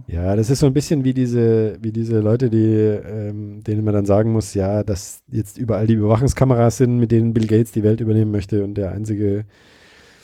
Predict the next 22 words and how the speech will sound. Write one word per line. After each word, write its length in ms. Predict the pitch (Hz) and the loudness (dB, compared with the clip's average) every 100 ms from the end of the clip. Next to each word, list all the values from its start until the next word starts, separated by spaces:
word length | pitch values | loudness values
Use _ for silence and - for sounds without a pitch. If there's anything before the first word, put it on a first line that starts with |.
| _ - | _ -16
die 60 | - | -8
einzige 320 | 107 107 101 | -2 0 2
Art, 140 | 113 | 2
wie 80 | 117 | 4
man 80 | 117 | 6
da 160 | 117 | 4
drum 160 | 113 113 | 4 2
rumkommt, 320 | 120 123 120 | 2 2 0
ist, 160 | 113 101 | -2 -4
indem 260 | 107 110 107 | 0 2 2
er 80 | |
seinen 360 | 104 104 104 107 | 0 0 -2 -2
Mund 180 | 107 104 | -4 -4
und 80 | 101 | -2
seine 180 | 98 | -2
Nase 280 | 98 95 98 | 0 -2 -4
bedeckt. 420 | 90 90 - - - 135 | -6 -10 -12 -10 -10 -8
Und, 280 | 98 85 98 | -12 -12 -10
äh, 200 | 90 85 - - - - - | -10 -8 -10 -10 -8 -10 -10
<laughs> 300 | - - - - - 190 - - - - - 113 240 | -4 -6 -4 -6 -4 -8 -10 -12 -12 -16 -10 -8 -2
die, 20 | |
die, 100 | - | -2